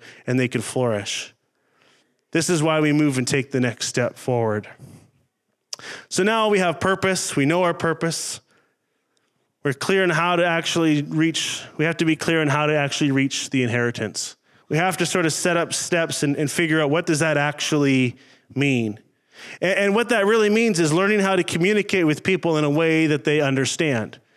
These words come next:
How do we communicate with people that aren't sitting in this room today in words and actions that they can relate to so that they can know God and they can understand?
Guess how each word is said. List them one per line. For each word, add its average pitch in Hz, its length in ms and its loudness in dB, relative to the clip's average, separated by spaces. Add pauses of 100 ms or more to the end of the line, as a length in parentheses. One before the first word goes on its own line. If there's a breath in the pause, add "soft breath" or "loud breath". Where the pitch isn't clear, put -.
(440 loud breath)
How 170 140 0
do 185 80 2
we 190 80 2
communicate 185 460 0
with 160 120 0
people 156 220 0
that 147 140 2
aren't 156 200 0
sitting 151 300 0
in 143 80 2
this 139 240 0
room 139 220 2
today 143 440 2 (320 loud breath)
in 160 200 2
words 196 360 2
and 170 80 2
actions 160 460 0
that 143 80 0
they 151 120 2
can 147 160 0
relate 143 440 0
to 117 320 -2 (180 loud breath)
so 156 140 0
that 143 140 2
they 156 180 2
can 139 260 0
know 131 220 2
God 120 400 0
and 117 100 -2
they 139 100 0
can 139 140 -2
understand? 123 760 -2